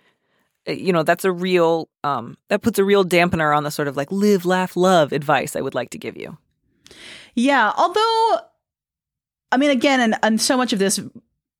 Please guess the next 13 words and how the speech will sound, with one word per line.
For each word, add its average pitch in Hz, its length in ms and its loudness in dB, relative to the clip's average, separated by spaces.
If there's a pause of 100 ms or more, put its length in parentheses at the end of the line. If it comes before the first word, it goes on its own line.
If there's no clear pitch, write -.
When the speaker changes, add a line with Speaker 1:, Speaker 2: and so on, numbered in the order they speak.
(160)
Speaker 2:
varies 190 420 2
according 170 340 -2
to 170 140 -2
where 165 140 0
you 156 160 0
live 170 320 2
and 156 120 2
what's 160 200 -2
available, 156 640 0
but 220 360 -2 (680)
this 330 260 0
is 554 120 2
kind 523 200 -4